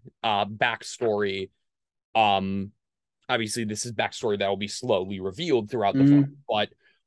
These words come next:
Speaker 1: why is this person a member of the pirate crew? Uh, and why are they going around killing other members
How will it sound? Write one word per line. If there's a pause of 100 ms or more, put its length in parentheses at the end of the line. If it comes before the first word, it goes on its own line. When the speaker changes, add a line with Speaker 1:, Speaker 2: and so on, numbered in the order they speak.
(140)
Speaker 1:
why
is
this
person
a
member
of
the
pirate
crew? (640)
Uh,
and
why
are
they
going
around
killing (680)
other
members